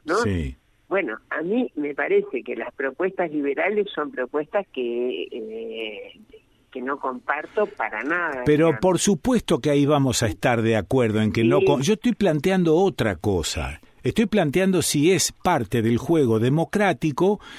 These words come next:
Speaker 2: que estemos de alguna manera tratando de hacerlo mierda a este Milei. Y yo la verdad es que no lo entiendo a eso.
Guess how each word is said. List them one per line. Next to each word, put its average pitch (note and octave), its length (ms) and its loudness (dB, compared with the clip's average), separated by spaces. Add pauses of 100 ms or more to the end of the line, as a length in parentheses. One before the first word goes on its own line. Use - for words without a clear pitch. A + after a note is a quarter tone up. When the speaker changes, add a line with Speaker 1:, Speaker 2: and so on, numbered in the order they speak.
(120)
Speaker 2:
que C3+ 160 2
estemos D3+ 420 0
de C3 160 2
alguna E3 500 4
manera F3+ 680 0 (280)
tratando F3+ 760 2
de D3 160 2
hacerlo D#3 500 2
mierda D3+ 640 2
a B2+ 80 4
este B2 240 0
Milei. E2 480 0 (440)
Y E3 100 0
yo B3+ 160 2
la A#3+ 100 2
verdad F3+ 220 0
es A3+ 80 0
que F#3 100 2
no G#3 160 4
lo F#3+ 80 2
entiendo D3 480 2
a F2 80 2
eso. D#2 460 -2